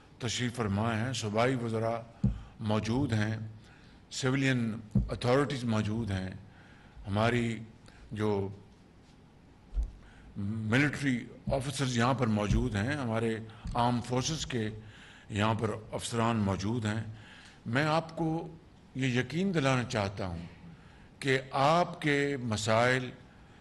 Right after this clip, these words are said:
इंशाअल्लाह हम दिल लगा के हल करेंगे और उस वक्त तक हम चैन से नहीं बैठेंगे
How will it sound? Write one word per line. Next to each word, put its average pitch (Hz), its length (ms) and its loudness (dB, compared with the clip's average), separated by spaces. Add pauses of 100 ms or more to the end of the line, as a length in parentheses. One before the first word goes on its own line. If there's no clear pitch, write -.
(440)
इंशाअल्लाह 123 960 2 (440)
हम 120 420 0 (680)
दिल 147 360 4
लगा 131 280 6
के 139 200 2
हल 135 160 4
करेंगे 131 580 2 (600)
और 131 500 2
उस 160 160 2
वक्त 160 400 0
तक - 260 0 (640)
हम 120 300 4
चैन 127 500 4
से 123 460 0 (520)
नहीं 110 400 2
बैठेंगे 110 640 0